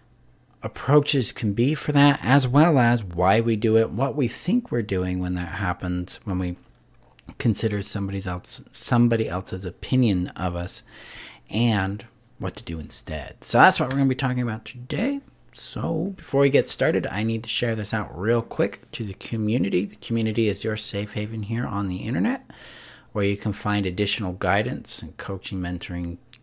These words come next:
as well as tools, resources, and opportunities to work with me and support in your journey beyond codependency. Link is above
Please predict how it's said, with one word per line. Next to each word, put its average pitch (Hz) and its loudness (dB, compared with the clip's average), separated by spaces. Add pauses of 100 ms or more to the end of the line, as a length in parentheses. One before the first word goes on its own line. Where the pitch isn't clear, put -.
(360)
as 117 0
well 127 4
as 110 0
tools, 139 4
resources, 101 -2
and 87 -2
opportunities 90 -6
to - -12
work 101 -2
with 92 -6
me 90 -4 (800)
and 165 4
support - -4 (220)
in 120 2
your 117 0
journey 95 -4 (160)
beyond 90 -8
codependency. 104 -2
Link 139 6
is 117 4
above 120 6